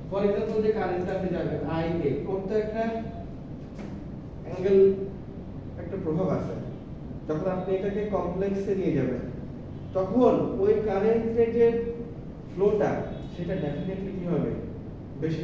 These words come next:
হবে। আপনি হয়তো বা এই সি number ফেজটাতে হাত দেন নাই কখনো, এটা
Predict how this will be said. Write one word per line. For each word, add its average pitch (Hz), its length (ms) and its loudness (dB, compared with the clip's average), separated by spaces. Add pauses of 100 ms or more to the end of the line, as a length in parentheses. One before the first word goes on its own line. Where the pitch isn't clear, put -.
হবে। - 200 0 (640)
আপনি 175 300 -2
হয়তো 233 340 2
বা 220 80 6 (160)
এই 202 220 8
সি - 380 -4
number 240 380 0
ফেজটাতে 220 420 -2
হাত 180 280 0
দেন 196 220 4
নাই 156 160 2
কখনো, 170 360 0 (960)
এটা 202 240 2